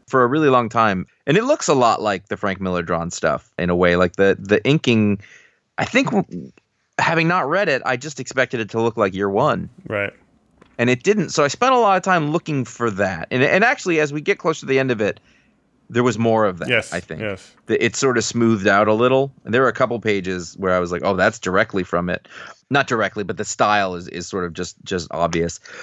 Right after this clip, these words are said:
Speaker 1: But the whole time, I could not stop looking at, at what an incredible storyteller he, he is.
Speaker 2: Mazzucchelli is incredible.
Speaker 1: Uh, there's, there are sequences. The sequence in the hospital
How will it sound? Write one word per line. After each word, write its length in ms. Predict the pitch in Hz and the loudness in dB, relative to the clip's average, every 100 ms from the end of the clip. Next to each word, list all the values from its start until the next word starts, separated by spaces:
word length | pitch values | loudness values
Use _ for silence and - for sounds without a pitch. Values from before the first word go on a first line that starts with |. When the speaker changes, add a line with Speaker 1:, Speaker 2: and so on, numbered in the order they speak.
| - - | -16 0
Speaker 1:
But 160 | 175 - | 0 2
the 100 | 147 | 0
whole 420 | 131 135 220 294 | 2 2 2 0
time, 580 | 202 127 110 101 95 92 - _ _ _ | 0 0 2 0 -4 -8 -14 _ _ _
I 160 | 143 220 | 0 0
could 280 | - 143 131 | -2 -4 0
not 440 | 135 143 143 143 _ | 2 4 2 0 _
stop 520 | - - - 123 120 - | -16 -6 2 2 2 -2
looking 460 | 131 143 131 120 113 | 0 0 0 -2 0
at, 120 | - - | -2 -2
at 160 | 104 - _ 98 | -2 -4 _ -14
what 260 | 110 123 123 | -2 0 2
an 100 | 110 | 0
incredible 500 | 101 - 117 107 101 | -2 2 4 4 2
storyteller 680 | - 123 131 - 82 78 | 2 2 2 0 -2 -2
he, 200 | - 80 - | -6 -12 -14
he 220 | - 80 | -8 -6
is. 340 | 78 67 - - - | -6 -10 -14 -18 -4
Speaker 2:
Mazzucchelli 500 | 113 110 101 113 110 | 0 0 0 0 2
is 140 | 101 98 | 0 -4
incredible. 500 | 101 107 104 92 85 - | -6 -2 -2 -4 -6 -6
Speaker 1:
Uh, 40 | - 135 | -4 -4
there's, 500 | 170 185 185 131 - - | -2 0 2 0 -4 -4
there 180 | 165 202 | 0 0
are 60 | |
sequences. 580 | 190 - 175 180 160 147 - - - | -2 -6 -4 -4 -6 -12 -16 -20 -14
The 240 | 139 135 147 | -4 0 0
sequence 640 | - 247 269 233 185 - | 0 -2 2 0 0 -6
in 220 | 165 156 | -4 0
the 100 | 139 | 0
hospital 880 | 135 - 160 156 - 180 180 180 165 | 0 -2 -2 -2 -2 0 2 2 -2